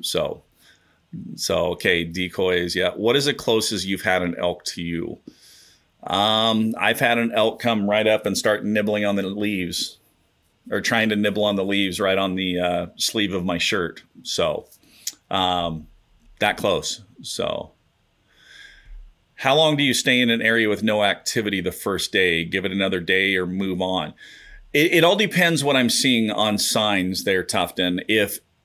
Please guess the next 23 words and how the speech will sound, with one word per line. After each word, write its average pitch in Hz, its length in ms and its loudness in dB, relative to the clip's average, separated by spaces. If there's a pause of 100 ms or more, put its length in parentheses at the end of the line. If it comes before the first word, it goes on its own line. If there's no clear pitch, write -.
if 127 160 4
I'm 151 140 4
seeing 196 320 2
fresh 147 340 2
sign 139 460 2
and 117 160 2
I 110 100 4
know 117 440 4
that 123 160 0
there's 107 220 2
elk 104 260 2
there, 104 440 2
I'm 107 200 2
going 113 300 2
to 127 180 -4
stay 110 340 0
in 101 120 2
that 92 260 0
area 92 560 2
a 90 80 -2
little 90 200 -2
bit 85 220 -4
longer. 87 540 -4